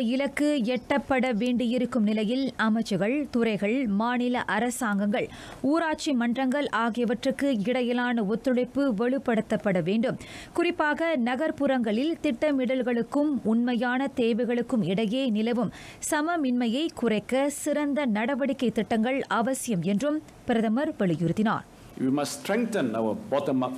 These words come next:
Speaker 2: feedback system to ensure integration and cooperations on policy matters and better coordinations of action plans to reduce the mismatch between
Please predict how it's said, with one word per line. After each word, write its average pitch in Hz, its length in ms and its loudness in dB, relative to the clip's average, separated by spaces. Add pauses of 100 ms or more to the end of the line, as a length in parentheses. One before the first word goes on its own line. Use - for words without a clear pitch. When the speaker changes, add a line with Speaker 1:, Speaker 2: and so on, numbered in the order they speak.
Speaker 2:
feedback 139 400 2 (200)
system 170 340 -2 (760)
to - 60 -2 (100)
ensure 170 340 0 (180)
integration 143 680 -2 (640)
and 139 160 0 (100)
cooperations 160 960 0
on 110 80 -2 (140)
policy 156 340 0
matters 135 400 0 (600)
and 120 80 2 (140)
better 175 280 0 (120)
coordinations 131 760 -2
of 120 40 -2 (280)
action 160 340 -2
plans 117 320 0 (140)
to 123 160 0
reduce 175 420 2 (720)
the 123 60 2 (120)
mismatch 151 500 -2 (280)
between 131 420 2